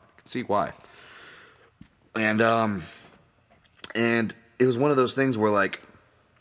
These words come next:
I was in top position. I was so, like, ti-, I didn't tap out or give up, but what I did do was,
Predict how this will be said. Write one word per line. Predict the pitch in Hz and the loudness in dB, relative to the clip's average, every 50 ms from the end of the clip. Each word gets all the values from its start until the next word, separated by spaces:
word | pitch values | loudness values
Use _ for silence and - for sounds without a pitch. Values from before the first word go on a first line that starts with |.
| _ _ _ _ - - | _ _ _ _ -2 0
I | 107 | 0
was | 110 110 113 | 2 2 0
in | 104 | -2
top | 85 90 98 101 - | 0 2 0 0 0
position. | 113 107 113 110 - 107 95 | -2 -4 -4 -2 -2 -2 -2
I | 90 | -2
was | 90 87 | 0 0
so, | - - 107 104 | 0 2 2 2
like, | 98 92 90 - | 0 0 -2 -2
ti-, | 95 90 - - - - - - - - - - | -4 -4 -4 -4 -8 -16 -20 -20 -20 -20 -8 -2
I | - 127 | 0 0
didn't | 156 165 - - | 0 0 0 2
tap | 131 131 123 127 | 4 4 4 4
out | 127 143 156 151 135 - | 2 2 2 2 0 -2
or | 101 104 | -4 -4
give | 98 110 117 110 131 | 0 0 0 2 2
up, | 143 131 95 | 0 0 0
but | 98 95 | -2 0
what | 92 104 101 | 2 2 2
I | 101 | 2
did | 92 147 156 147 | 2 0 0 0
do | - - - 127 107 101 | 0 0 2 2 0 2
was, | 101 101 98 - | 0 0 -2 -2